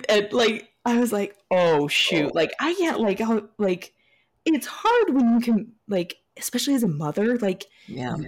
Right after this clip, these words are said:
Speaker 1: want to give your children everything. You want to do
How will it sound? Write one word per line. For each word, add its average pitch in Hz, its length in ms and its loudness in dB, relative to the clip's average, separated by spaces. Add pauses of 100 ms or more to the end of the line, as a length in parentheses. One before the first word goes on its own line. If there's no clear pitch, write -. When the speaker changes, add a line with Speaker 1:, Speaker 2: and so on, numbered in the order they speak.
Speaker 1:
want 185 380 0
to 254 80 -2
give 202 180 -2
your 190 100 -2
children 175 380 -2
everything. 147 380 -12
You 156 120 -12
want 185 420 -2
to 202 80 -4
do 180 140 -4